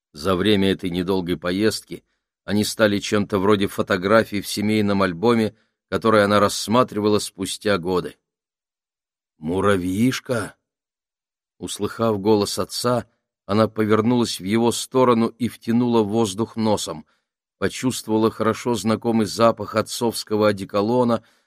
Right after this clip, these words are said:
а потом твердые мозолистые кончики его пальцев ткнулись в ее ладонь. "Муравьишка",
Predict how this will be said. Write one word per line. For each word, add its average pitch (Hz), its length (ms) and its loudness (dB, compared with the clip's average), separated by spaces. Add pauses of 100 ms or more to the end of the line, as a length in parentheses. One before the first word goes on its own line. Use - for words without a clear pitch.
(100)
а 98 100 -2
потом 113 360 2
твердые 110 720 2
мозолистые 107 720 2
кончики 117 560 -2
его 113 240 4
пальцев 120 640 0
ткнулись 117 640 -2
в 87 40 -20
ее 101 380 0
ладонь. 98 440 2 (1000)
"Муравьишка", 78 1200 -6